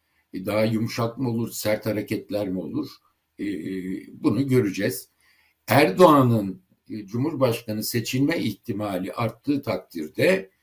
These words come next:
ne yaparsa yapsın Merkez Bankası'nın dövize hakim olamayacağını tahmin edenler de var.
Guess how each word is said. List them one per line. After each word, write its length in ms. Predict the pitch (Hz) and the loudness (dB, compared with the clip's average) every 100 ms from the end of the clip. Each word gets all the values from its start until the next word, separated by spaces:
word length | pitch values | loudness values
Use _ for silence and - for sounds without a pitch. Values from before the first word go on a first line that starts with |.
| _ _ _ _ | _ _ _ _
ne 120 | 113 139 | 0 2
yaparsa 500 | 151 127 92 - 90 | 4 2 -2 -2 -4
yapsın 400 | 90 - - 147 | -4 -6 -6 -2
Merkez 440 | 123 - 139 104 | -2 0 0 0
Bankası'nın 720 | 98 95 98 - 92 160 120 | -6 -6 -8 -8 -8 -8 -4
dövize 360 | 117 113 117 156 | -2 -2 -2 -2
hakim 480 | 113 104 98 151 - | -2 -4 -4 -6 -4
olamayacağını 800 | 120 139 143 113 92 98 110 - | -2 0 0 -2 -2 -6 -6 -2
tahmin 340 | 120 110 123 | -2 0 0
edenler 580 | 120 113 107 101 95 - | 0 -2 -4 -6 -10 -12
de 40 | |
var. 340 | - - - | -18 -20 -20